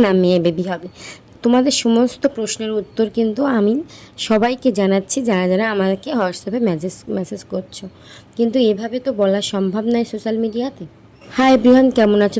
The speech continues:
তোমরা সকলে? আশা করি তোমরা সকলে খুব ভালো আছো, আমিও খুব খুব ভালো আছি। আর নতুন নতুন মায়েদের তোমাদের সবাইকে আমার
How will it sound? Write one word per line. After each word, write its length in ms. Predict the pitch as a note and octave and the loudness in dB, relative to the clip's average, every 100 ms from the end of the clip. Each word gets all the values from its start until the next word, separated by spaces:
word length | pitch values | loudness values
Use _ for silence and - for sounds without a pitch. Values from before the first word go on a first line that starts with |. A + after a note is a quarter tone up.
| G#3+ | 0
তোমরা 160 | A3 | 0
সকলে? 280 | A3 A3+ A#3+ A#3+ | 0 0 0 0
আশা 140 | - | 0
করি 140 | G3 G3 G3 | 0 0 2
তোমরা 160 | G3 F#3 | 0 0
সকলে 320 | G3 F#3+ A3 A3 | -2 -2 0 0
খুব 100 | A#3 G#3+ | 0 0
ভালো 140 | A#3 A#3 | 0 -2
আছো, 140 | A#3 B3+ | -4 -2
আমিও 340 | B3 G#3 G3+ G3+ | 0 0 -2 -8
খুব 120 | G3 F#3+ | -14 -14
খুব 140 | F#3 F3 | -12 -8
ভালো 200 | F3 F3+ | -6 -6
আছি। 160 | F3 - - - - - - | -8 -10 -14 -16 -16 -8 2
আর 80 | G#3+ A3+ | 6 6
নতুন 220 | G#3 A#3 A3+ | 4 -2 -4
নতুন 220 | A3+ A3+ A#3 | -4 -4 -2
মায়েদের 300 | G#3 F#3+ G#3 A3+ | 0 0 -2 -4
তোমাদের 280 | G#3+ G3 G3 - | -6 -4 -4 -6
সবাইকে 340 | F#3+ G3 G#3+ G#3+ | -4 -6 -8 -8
আমার 120 | G3+ | -8